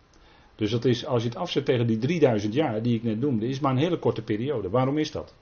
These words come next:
Omdat gericht houden eigenlijk een werk is wat God vreemd is. Het is eigenlijk Gods vreemde werk, zou je kunnen zeggen.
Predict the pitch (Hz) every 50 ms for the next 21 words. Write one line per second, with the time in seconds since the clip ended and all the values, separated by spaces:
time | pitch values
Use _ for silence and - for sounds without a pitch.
0 | _ _ - - - - - - - 120 120 117 117 107 - - - - 101 107
1 | 147 190 - - 117 139 151 117 98 107 131 170 - - - - _ - - -
2 | - 196 233 240 214 - 220 226 226 - - - _ _ _ _ _ - - -
3 | _ _ _ _ - - 101 95 135 175 202 202 - 202 202 202 - - - -
4 | 117 110 104 - - - 170 165 - - - - - - - 160 190 185 156 -
5 | 78 - - - - _ _ _ _ _ _ _ _ - - _ _ _ _ _
6 | _ _ _ - _ _ _ _ _ - - - _ _ - 117 117 139 139 131
7 | 123 - - 127 - - - - - 170 180 170 156 151 151 147 - - - 131
8 | 135 123 - - - - _ - - 90 78 78 - 87 80 76 71 67 - -